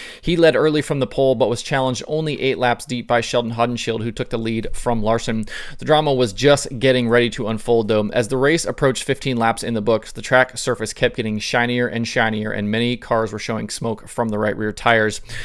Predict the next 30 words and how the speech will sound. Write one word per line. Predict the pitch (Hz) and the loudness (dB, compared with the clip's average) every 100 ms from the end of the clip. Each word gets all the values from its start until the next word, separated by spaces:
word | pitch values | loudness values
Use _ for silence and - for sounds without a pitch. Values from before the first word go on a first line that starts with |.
| - - | -10 -8
With | - 127 | -6 -4
the | |
track | - 156 143 - - | 2 4 4 2 -4
clearly | 170 165 156 | 0 2 2
rubbering | 143 139 135 131 | 4 4 2 2
down, | 123 120 | 4 4
this | 120 127 | 0 -4
was | 113 | -4
going | 123 117 | -2 -2
to | 110 | -4
turn | - 123 123 | -4 -2 -2
into | 120 113 117 | -4 -4 -4
a | 110 | -2
battle | 110 110 113 - | 4 4 4 0
of | 110 | -2
attrition. | 104 - 117 - 110 104 - - 165 | -4 -2 -2 -2 -4 -6 -10 -14 -4
Darren | - 156 147 | 4 4 6
Pittman | 139 135 | 0 0
was | 131 | 0
the | 120 | 0
first | - 135 113 | 0 0 2
victim | 127 - 110 | 0 0 -2
of | 107 | 0
the | 120 | 0
night, | 117 117 | 0 0
shredding | - 143 127 123 | 0 2 2 0
a | |
tire | 110 127 117 | 0 2 2
with | 110 - | 0 -2
thirteen, | 127 - 123 117 | -4 -2 -4 -4